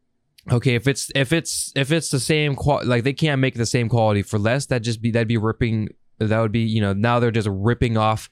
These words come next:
like, like they're, they're plagiarizing and selling it for cheaper. The second argument is that, well, if they can make the same exact quality for cheaper, then G M K should be able to, and now G M K is upselling.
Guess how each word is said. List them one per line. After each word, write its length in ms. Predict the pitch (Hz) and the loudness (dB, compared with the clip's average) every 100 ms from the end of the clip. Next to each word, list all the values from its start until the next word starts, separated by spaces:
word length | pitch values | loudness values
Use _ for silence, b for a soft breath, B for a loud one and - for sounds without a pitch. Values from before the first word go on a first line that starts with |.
| b b b _ | b b b _
like, 300 | 104 98 92 _ _ | -4 -2 -4 _ _
like 120 | 117 | -4
they're, 220 | 107 127 120 | 0 0 2
they're 180 | 123 | 0
plagiarizing 920 | 117 143 135 117 120 101 104 104 104 - | 0 2 2 2 2 2 0 -2 -4 -4
and 180 | 104 | -4
selling 240 | - 113 104 | -2 -2 -2
it 100 | 92 | -4
for 80 | 95 | -6
cheaper. 420 | - 92 - - _ _ _ _ _ _ _ _ _ _ _ _ _ _ _ _ - | -6 -6 -10 -18 _ _ _ _ _ _ _ _ _ _ _ _ _ _ _ _ -4
The 80 | 127 | -2
second 380 | 123 196 202 156 | 2 2 2 2
argument 400 | 139 127 127 120 | 2 2 2 2
is 120 | 107 | 2
that, 280 | 113 110 - B | 2 2 -2 B
well, 180 | 123 139 | 2 4
if 60 | 127 | 4
they 140 | 185 | 2
can 180 | 208 185 | 2 2
make 160 | 147 120 | 2 2
the 320 | 110 113 120 | 0 2 2
same 320 | - 151 131 | 2 2 2
exact 240 | 120 120 | 2 0
quality 260 | - 131 117 | 2 2 2
for 120 | 104 | 0
cheaper, 380 | - 185 - 117 | -2 -2 0 2
then 140 | 101 | 2
G 160 | 104 123 | 2 0
M 100 | 104 | 0
K 200 | - 120 | 0 0
should 220 | - 92 | -2 -2
be 120 | 95 | -2
able 220 | 90 90 87 | -2 -2 -2
to, 180 | 104 | 0
and 100 | 98 | 0
now 140 | 104 110 | 0 0
G 160 | 101 | 0
M 80 | 107 | -2
K 80 | 101 | -2
is 80 | 101 | -2
upselling. 520 | 101 - - - - | -4 -4 -8 -8 -12